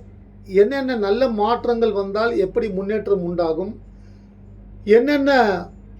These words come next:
பாதிப்புகள் வந்தால் இந்த நிலையிலிருந்து நாம் எப்படி கீழே செல்வோம், அப்படியெல்லாம் நீங்க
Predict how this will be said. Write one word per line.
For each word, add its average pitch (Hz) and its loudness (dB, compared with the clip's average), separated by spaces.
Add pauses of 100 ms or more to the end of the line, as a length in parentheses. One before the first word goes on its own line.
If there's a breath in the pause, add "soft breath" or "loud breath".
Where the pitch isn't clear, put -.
பாதிப்புகள் 247 4
வந்தால் 226 2
இந்த 214 2
நிலையிலிருந்து 247 -2
நாம் 214 -2
எப்படி 202 0
கீழே 262 2
செல்வோம், 196 0 (400)
அப்படியெல்லாம் 240 -2
நீங்க 226 -4